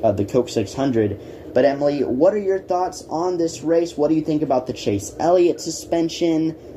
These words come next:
A lot happened Monday night, and by the way, the race got nearly three point four million viewers, which I know it's a holiday and everything, but for a Monday, that's really good. But what did you think about the Coca-Cola six hundred and about Chase Elliott's suspension?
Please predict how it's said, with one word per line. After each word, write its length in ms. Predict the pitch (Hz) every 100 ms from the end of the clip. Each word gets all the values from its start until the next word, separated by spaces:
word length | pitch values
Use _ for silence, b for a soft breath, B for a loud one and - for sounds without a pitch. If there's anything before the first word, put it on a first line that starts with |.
| B
A 100 | 123
lot 300 | 123 185 233
happened 440 | 214 220 - 147
Monday 340 | 131 120 110 110
night, 260 | 110 117
and 160 | 117 127
by 240 | 135 226
the 120 | 202
way, 240 | 180 196 165
the 120 | 131
race 300 | 139 220 -
got 260 | 180 165 131
nearly 340 | 143 131 123
three 280 | - 131 196
point 340 | - 175 156 -
four 180 | 156
million 340 | 147 143 139 120
viewers, 380 | 131 120 90 98
which 180 | 107
I 100 | 127
know 220 | 127 147 180
it's 140 | 170
a 60 | -
holiday 600 | - 135 160 165 170 170
and 80 |
everything, 560 | 165 160 165 170 170 165 - B
but 120 | - -
for 160 | 131
a 40 | 117
Monday, 520 | 127 160 147 120 113
that's 260 | 120 123
really 380 | 104 117 120 107
good. 200 | 101 110
But 140 | 104 120
what 160 | 180
did 180 | 202 160
you 100 | 170
think 260 | 170 165 147
about 280 | 123 131
the 80 | 131
Coca-Cola 600 | 120 135 117 110 127 120
six 260 | - 110 -
hundred 420 | 156 156 156 156 - B B 104
and 100 | 107
about 240 | 110 113
Chase 260 | - 101 113
Elliott's 280 | 98 -
suspension? 500 | - - 87 - -